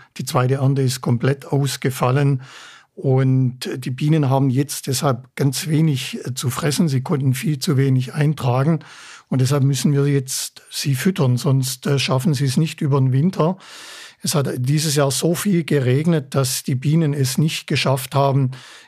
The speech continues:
genügend Nektar, Nektar einzutragen, um genügend Honig für den Winter zu produzieren. Und auch die Ernte für den Imker ist eben dadurch ausgefallen.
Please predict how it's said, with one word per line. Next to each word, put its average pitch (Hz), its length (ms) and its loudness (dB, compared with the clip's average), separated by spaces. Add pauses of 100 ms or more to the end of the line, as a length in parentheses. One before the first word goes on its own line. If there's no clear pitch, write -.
genügend 151 720 2
Nektar, 135 840 0
Nektar 143 500 0
einzutragen, 135 1000 0 (400)
um 143 400 2
genügend 139 360 2
Honig 151 360 2
für 156 120 -4
den 139 160 2
Winter 135 280 0
zu 131 120 -10
produzieren. 143 760 0
Und 160 420 -2
auch 139 200 0
die 143 180 -4
Ernte 139 460 2
für 131 220 -2
den 143 140 0
Imker 156 320 0
ist 107 140 -6
eben 120 260 0
dadurch 127 460 -2
ausgefallen. 127 760 -2